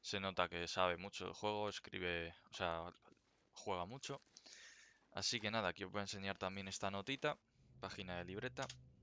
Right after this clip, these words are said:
"Menos mal que me he traído la mochila buena para este viaje". Ahí está, <laughs> me ha dolido un poco el pecho durante la caminata al pasar la catarata alta, pero era de esperar después de la última operación. Vaya, vaya, le han operado de algo.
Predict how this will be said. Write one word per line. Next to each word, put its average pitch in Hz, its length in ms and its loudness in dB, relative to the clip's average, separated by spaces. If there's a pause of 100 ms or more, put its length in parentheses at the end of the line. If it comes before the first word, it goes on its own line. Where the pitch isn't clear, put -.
(1400)
"Menos 123 240 0
mal 127 160 0
que 113 100 0
me 110 160 0
he - 160 -8
traído 113 360 4
la 101 100 4
mochila 98 340 -2
buena 107 220 0
para 92 160 2
este 92 200 -4
viaje". 95 440 0 (440)
Ahí 90 140 -4
está, 104 300 -2
<laughs> - 300 -4
me 98 140 -4
ha 98 60 2
dolido 98 320 -2
un 92 80 -10
poco 101 240 -4
el 85 80 -4
pecho 104 320 -4
durante 92 320 -6
la 85 120 -2
caminata 92 420 -6
al 85 80 -4
pasar - 260 -6
la 90 100 -2
catarata 87 400 0
alta, 107 240 -2
pero 90 200 -4
era 90 160 -2
de 90 60 -4
esperar 92 340 -2
después 90 280 -6
de 87 80 -6
la 87 60 -6
última 87 280 -10
operación. 80 500 -12
Vaya, 85 260 -10
vaya, - 320 -16
le - 100 -12
han 87 80 -12
operado 85 380 -12
de - 140 -12
algo. - 240 -20